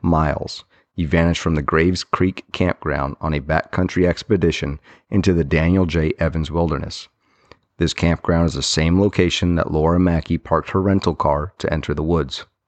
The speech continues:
Gilbert Gilman vanished in June two thousand and six from the Staircase Rapids Nature Trail, less than ten air miles from where Laura Mackey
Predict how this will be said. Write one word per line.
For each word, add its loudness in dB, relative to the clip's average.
Gilbert 2
Gilman 2
vanished 0
in 0
June 2
two -2
thousand 2
and 0
six -2
from -4
the -2
Staircase 0
Rapids 0
Nature 0
Trail, -4
less 2
than -2
ten 2
air 4
miles 2
from -2
where 0
Laura 2
Mackey -2